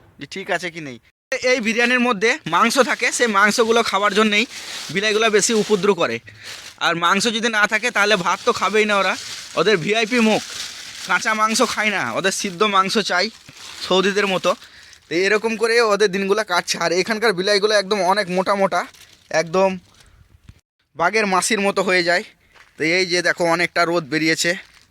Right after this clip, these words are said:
চারিদিক রোদে ঝিকিমিকি করছে সকালবেলাতে। দেখো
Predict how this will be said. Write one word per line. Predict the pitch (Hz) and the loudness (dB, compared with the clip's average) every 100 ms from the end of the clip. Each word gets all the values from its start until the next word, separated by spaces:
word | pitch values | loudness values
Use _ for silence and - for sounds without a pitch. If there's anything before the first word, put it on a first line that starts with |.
| - | -6
চারিদিক | 143 160 160 156 - | -2 -2 -2 -8 -8
রোদে | 139 156 151 | -4 -2 -2
ঝিকিমিকি | 151 165 165 156 156 | -4 -6 -6 -6 -4
করছে | 160 151 175 185 _ _ - | -4 -4 -6 -6 _ _ -8
সকালবেলাতে। | 135 127 160 151 143 131 185 - _ _ _ _ _ _ _ _ _ _ - - - _ - | -4 -2 0 0 0 0 -2 -4 _ _ _ _ _ _ _ _ _ _ -20 -20 -20 _ -14
দেখো | 208 | -8